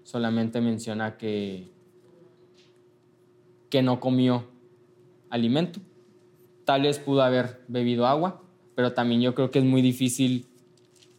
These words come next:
el poder vivir solamente con agua cuarenta días. Mm, este ayuno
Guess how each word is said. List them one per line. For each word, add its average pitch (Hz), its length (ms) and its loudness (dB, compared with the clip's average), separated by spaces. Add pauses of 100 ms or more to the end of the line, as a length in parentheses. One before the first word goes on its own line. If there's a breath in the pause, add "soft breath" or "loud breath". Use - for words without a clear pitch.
el 113 120 -8
poder 117 460 0
vivir 123 300 2
solamente 120 540 -2
con 117 220 -6
agua 107 500 -4 (160)
cuarenta 104 400 -4
días. 131 340 -8 (3250 soft breath)
Mm, 151 460 4
este 147 260 0
ayuno 180 520 2